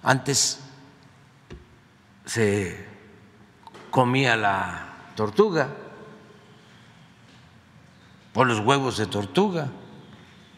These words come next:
Había hasta el mito de que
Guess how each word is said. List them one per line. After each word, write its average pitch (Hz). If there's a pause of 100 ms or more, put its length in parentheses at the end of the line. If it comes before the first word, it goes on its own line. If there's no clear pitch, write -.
(1200)
Había 110
hasta 90 (1800)
el 98
mito 131 (2000)
de 101
que 92